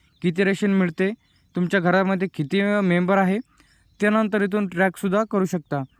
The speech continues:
तर या ऑप्शनवरती तो जे काही तुम्हाला दाखवण्यात आलेलं आहे या ऑप्शनवरती तुम्हाला क्लिक करायचं आहे. क्लिक केल्यानंतर तुम्ही इथं बघू शकता जे काही अमाऊंट आपला बँक खात्यामध्ये म्हणजे एप्रिलमध्ये किती रुपये जमा झालेले आहेत.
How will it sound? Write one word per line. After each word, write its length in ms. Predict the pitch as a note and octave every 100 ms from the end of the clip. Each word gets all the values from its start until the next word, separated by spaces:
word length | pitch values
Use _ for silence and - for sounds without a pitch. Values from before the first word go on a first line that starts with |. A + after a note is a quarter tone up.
| _ _ -
तर 100 | F#3+
या 80 | G#3
ऑप्शनवरती 520 | F#3+ G#3+ G#3 G3 G3
तो 140 | G3
जे 140 | F#3 G3
काही 140 | G3
तुम्हाला 240 | G3 G3+ F#3+
दाखवण्यात 400 | D#3 E3+ F#3 F3+
आलेलं 260 | F3+ F3+
आहे 120 | F#3+ B3 _ _ _ _ _ -
या 60 |
ऑप्शनवरती 500 | F3+ - G3 F#3+ E3+ F3
तुम्हाला 280 | F#3 G3 B3 - _ _ -
क्लिक 160 | G3+ G3+
करायचं 320 | F#3+ E3+ D3
आहे. 100 | D3 C#3 _ _ _ -
क्लिक 180 | G#3 G3
केल्यानंतर 460 | A#3 A#3 A#3 A3+
तुम्ही 220 | G#3 A3 A3
इथं 140 | G#3+
बघू 200 | F#3 G3
शकता 260 | G3+ F#3 G#3+
जे 140 | F#3+
काही 160 | G3 G3
अमाऊंट 280 | F#3+ G3
आपला 340 | G3 F#3 G3+ G3
बँक 300 | D#3 D#3 D#3+
खात्यामध्ये 480 | F3+ F#3 F#3 F#3 G3+ - - - -
म्हणजे 220 | F3+ F#3
एप्रिलमध्ये 480 | F3 F#3 G3+ G3+ G3 -
किती 180 | F#3
रुपये 260 | G3 F3+ G3
जमा 240 | E3+ F3
झालेले 320 | F3 E3+ E3 F#3
आहेत. 140 | A3